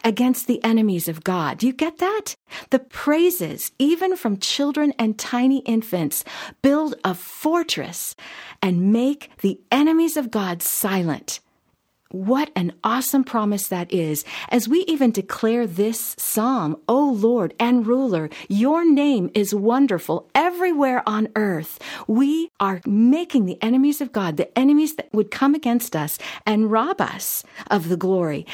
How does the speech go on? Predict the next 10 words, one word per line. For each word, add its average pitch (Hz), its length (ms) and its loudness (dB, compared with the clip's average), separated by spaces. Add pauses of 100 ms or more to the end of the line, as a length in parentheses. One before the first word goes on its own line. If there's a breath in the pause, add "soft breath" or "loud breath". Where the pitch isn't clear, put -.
(140 loud breath)
and 202 180 2
honor 208 260 0
that 170 160 -2
is 165 220 -2
rightfully 165 500 -2
ours. 165 320 -2 (160 loud breath)
We 277 380 2 (140)
make 214 340 2
them 202 260 0 (140 soft breath)
speechless - 1120 -4